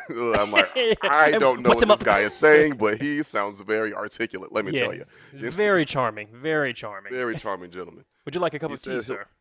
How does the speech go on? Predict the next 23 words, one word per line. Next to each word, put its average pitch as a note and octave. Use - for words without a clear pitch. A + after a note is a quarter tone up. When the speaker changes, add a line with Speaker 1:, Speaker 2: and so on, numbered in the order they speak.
Speaker 2:
<laughs> -
Speaker 1:
He A2
said A#2+
he'll A#2
s-, -
he-, G2+
he'll A2+
s-, -
he'll G#2+
stab C3+
me. E3
Is -
that A2
essentially B2+
what C3
he C#3
was C3+
like? -
Oh B2
my G2
God, E2
the F2
knife. A#2